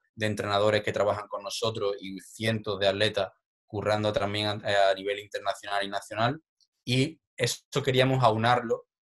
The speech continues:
todo en un libro de referencia, ya que en español no existe prácticamente nada, creo que nada más que hay un libro de Lucio hablando sobre el powerlifting en concreto, y queríamos traer la pregunta que siempre nos hacen, "Rubén, ¿cómo aprendo a programar?".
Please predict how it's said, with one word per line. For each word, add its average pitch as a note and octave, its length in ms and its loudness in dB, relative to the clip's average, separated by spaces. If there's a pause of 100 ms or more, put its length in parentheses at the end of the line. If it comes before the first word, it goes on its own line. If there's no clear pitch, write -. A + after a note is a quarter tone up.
todo B2 280 6
en A2+ 120 2
un A#2 140 2
libro B2 320 2
de G#2+ 140 0
referencia, G2+ 640 -4 (120)
ya A2 220 4
que G#2+ 100 2
en G2+ 100 -2
español A#2 540 -2 (340)
no A2+ 160 2
existe B2+ 520 0 (220)
prácticamente A#2 680 4
nada, A2+ 480 4
creo A2 140 -2
que A2 100 -2
nada G#2+ 140 2
más G#2 80 0
que G#2 80 2
hay G#2 120 2
un G2 140 -6
libro A2 360 -2 (160)
de G2+ 120 -4
Lucio A2+ 480 -2 (160)
hablando A2 340 2
sobre G2+ 260 -4
el F#2 120 -6
powerlifting G#2+ 640 -2
en G2+ 140 -8
concreto, G#2 540 -6
y G2+ 80 -20
queríamos A#2 520 -2 (480)
traer A#2 420 6
la A2 160 4
pregunta B2 400 2
que A2+ 80 2
siempre G#2+ 280 -4
nos G#2 180 -2
hacen, G2 340 -6
"Rubén, A#2 300 0
¿cómo B2+ 220 2
aprendo A2+ 480 4
a G#2 100 2
programar?". G2+ 540 0